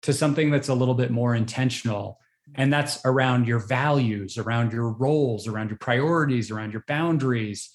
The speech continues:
even around power. It's basically just this shift from unconscious to conscious and building and designing structures that make sense for you and your partner. So that, that was the inspiration behind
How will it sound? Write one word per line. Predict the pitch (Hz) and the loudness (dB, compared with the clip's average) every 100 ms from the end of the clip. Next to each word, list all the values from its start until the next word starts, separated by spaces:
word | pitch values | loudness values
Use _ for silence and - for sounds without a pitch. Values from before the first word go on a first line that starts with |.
| _ _ - | _ _ -4
even | 170 185 | 0 2
around | 151 139 123 | 2 2 0
power. | 117 151 170 156 117 107 | -2 -2 2 0 0 -4
It's | - | -2
basically | 165 180 175 151 139 | -2 0 0 0 0
just | 127 117 | 0 -2
this | 127 | -4
shift | - - 190 - - | -4 0 0 0 -4
from | 127 117 - | -2 -2 0
unconscious | 131 127 - 143 131 131 117 - - _ _ _ _ - | 0 0 2 2 2 2 0 -2 -12 _ _ _ _ -4
to | |
conscious | 120 147 147 143 117 104 104 - - _ _ - | 0 2 4 2 0 -2 -4 -10 -16 _ _ -4
and | 131 - | -4 0
building | 147 156 151 139 | 0 0 0 0
and | 127 | 0
designing | 123 120 123 127 120 | -2 0 0 2 0
structures | - 123 120 - 117 107 | -2 -2 -2 -2 -4 -2
that | 117 117 | -4 -2
make | 117 - | -2 -4
sense | - 135 120 - | -2 0 0 -2
for | - | -6
you | 107 113 113 | -4 -2 0
and | 104 | -2
your | 104 | 0
partner. | 113 107 107 98 | 0 0 -4 -8
So | - 156 | -4 0
that, | 175 - | 0 -2
that | 160 180 | -2 0
was | 180 139 | 0 0
the | 143 143 | 0 0
inspiration | 156 - 139 139 135 120 | -2 0 0 0 0 -2
behind | 117 120 120 117 113 | -2 -2 -2 0 -2